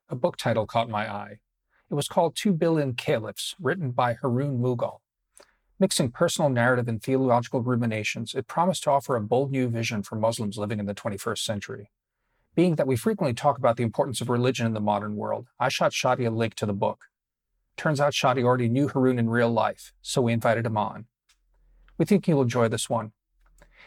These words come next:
Using Haroon's personal story as a jumping-off point,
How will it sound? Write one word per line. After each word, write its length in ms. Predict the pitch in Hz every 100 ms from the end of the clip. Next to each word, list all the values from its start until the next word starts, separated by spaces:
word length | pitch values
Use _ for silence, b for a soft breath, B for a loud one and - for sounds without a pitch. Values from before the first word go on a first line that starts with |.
| b
Using 280 | 165 165 170
Haroon's 420 | 143 151 143 120
personal 400 | - 185 185 160
story 340 | 143 - 127 123
as 120 | 117
a 40 |
jumping-off 540 | 110 135 127 117 120 -
point, 300 | 120 120